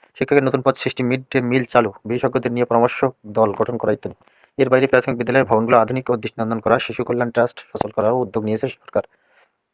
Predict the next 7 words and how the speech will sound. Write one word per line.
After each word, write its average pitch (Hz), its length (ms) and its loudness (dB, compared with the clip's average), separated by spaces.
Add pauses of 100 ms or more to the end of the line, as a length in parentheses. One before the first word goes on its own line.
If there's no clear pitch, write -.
(680)
আর 123 120 6 (100)
তিরিশ 131 240 2
সেপ্টেম্বর 127 400 2
প্রাথমিক 127 360 2 (140)
ও 127 120 0 (500)
উপ 123 180 -6 (300)
আনুষ্ঠানিক 131 420 -2